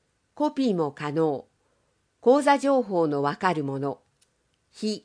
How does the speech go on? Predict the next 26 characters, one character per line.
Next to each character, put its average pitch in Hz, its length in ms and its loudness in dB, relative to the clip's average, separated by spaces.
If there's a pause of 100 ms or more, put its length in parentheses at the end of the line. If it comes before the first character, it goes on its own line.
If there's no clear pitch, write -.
保 185 180 0
険 233 300 4
者 202 180 -4
証。 160 460 -4 (1120)
な 214 220 2
お、 160 240 0 (360)
申 269 300 -2
請 277 240 -2
者 185 220 -2
以 175 100 -2
外 180 220 0
の 147 120 -4
口 180 260 -2
座 180 120 2
に 170 140 -2
振 180 100 -8
り 185 140 -4
込 190 140 -2
む 151 180 -2
場 143 180 -6
合 156 140 -4
で、 139 260 -8 (560)
申 262 300 0
請 262 240 0
者 165 220 -6
が 147 200 -4